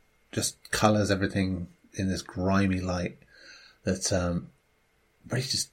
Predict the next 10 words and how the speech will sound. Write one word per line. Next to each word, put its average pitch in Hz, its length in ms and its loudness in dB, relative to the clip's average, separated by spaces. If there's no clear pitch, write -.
makes 110 360 2
this - 180 -4
world 101 240 4
feel 92 240 4
alien 92 540 4
and 87 180 -4
distant 95 540 0
and 87 360 -4
wrong. 92 480 2
And 90 600 -2